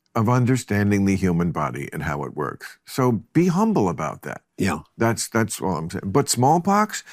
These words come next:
Speaker 1: No, I don't wanna get, smallpox could kill you. That was a really nasty one.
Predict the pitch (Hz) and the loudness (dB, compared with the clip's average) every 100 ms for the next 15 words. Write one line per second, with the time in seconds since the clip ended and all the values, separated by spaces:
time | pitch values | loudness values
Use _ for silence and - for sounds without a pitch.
0 | - - _ 143 226 170 202 208 185 123 | -20 -20 _ 2 6 6 6 6 6 6
1 | 110 - - 185 226 214 214 - - 202 | 2 -2 0 2 4 2 0 -2 2 2
2 | 196 - 76 57 50 - - - - 165 | 2 0 0 -2 -6 -12 -20 -10 0 2
3 | 208 202 165 123 90 80 175 214 156 120 | 4 4 2 0 -4 -6 0 4 4 4
4 | 120 123 175 196 - 127 85 69 - | 2 4 4 4 2 0 0 -2 -6